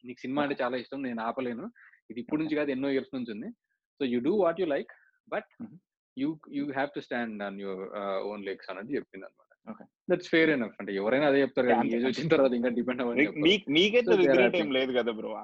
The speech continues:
Speaker 2: ఇక్కడి నుంచి వచ్చేసినందుకైనా అట్లాంటి ఏం ఫీలింగ్స్ లేవు కదా? You know, you are happy and you are doing what you wanted to do.
Speaker 1: నేను, నేను
Speaker 2: So
Speaker 1: actually రిగ్రెట్ అయ్యా వచ్చేసిన తర్వాత కొన్ని రోజులు. ఎందుకంటే
Speaker 2: అవునా?
Speaker 1: నేను వచ్చేసిన తర్వాత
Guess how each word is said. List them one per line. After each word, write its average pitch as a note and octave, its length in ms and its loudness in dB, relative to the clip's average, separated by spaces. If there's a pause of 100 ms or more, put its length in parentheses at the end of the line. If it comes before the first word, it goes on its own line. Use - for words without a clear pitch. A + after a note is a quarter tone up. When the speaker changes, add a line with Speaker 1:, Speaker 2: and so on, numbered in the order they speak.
(180)
Speaker 2:
ఇక్కడి C#3+ 220 -6
నుంచి D3 180 -4
వచ్చేసినందుకైనా C#3+ 680 -4
అట్లాంటి B2 380 -6
ఏం C#3 180 -2
ఫీలింగ్స్ A#2 380 -8
లేవు G2+ 180 -10
కదా? G2 180 -18
You G2+ 100 -16
know, A2+ 100 -6
you A#2+ 120 4
are G3+ 160 4
happy A#2 400 0 (160)
and C3 160 -10
you B2+ 120 -2
are A#2 100 -4
doing A#2 340 -8
what A2 220 -4 (160)
you A2+ 140 -10
wanted G#2+ 360 -14
to G#2 80 -10 (240)
do. G#2 120 -10 (440)
Speaker 1:
నేను, D3+ 220 -2
నేను D#3+ 160 -2
Speaker 2:
So D3+ 120 0
Speaker 1:
actually C#3+ 240 -2
రిగ్రెట్ C3+ 300 0
అయ్యా C3 220 2
వచ్చేసిన A#2 440 -4
తర్వాత G#2+ 260 -4
కొన్ని G2+ 240 -10
రోజులు. G2 220 -10
ఎందుకంటే A#2+ 420 -4
Speaker 2:
అవునా? B2 180 4 (260)
Speaker 1:
నేను A2 180 -10
వచ్చేసిన D3+ 380 -6
తర్వాత C3+ 300 0